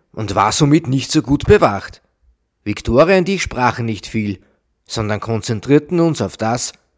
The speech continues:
was uns Foko aufgetragen hatte, nämlich Fotos zu machen, vom gesamten Weg bis zu diesem Grenzstück. Wir fotografierten fleißig und gewissenhaft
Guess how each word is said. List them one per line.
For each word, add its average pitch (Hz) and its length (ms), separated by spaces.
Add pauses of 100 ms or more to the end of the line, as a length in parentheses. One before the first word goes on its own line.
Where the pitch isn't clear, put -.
(340)
was 95 220
uns 107 140
Foko 110 360
aufgetragen 104 680
hatte, 95 400 (840)
nämlich 143 400
Fotos 156 440
zu 123 120
machen, 101 500 (540)
vom 120 240
gesamten 151 600
Weg 147 280
bis 143 200
zu 131 100
diesem 139 380
Grenzstück. 117 720 (840)
Wir 175 160
fotografierten 208 840
fleißig 117 680 (460)
und 151 240
gewissenhaft 139 840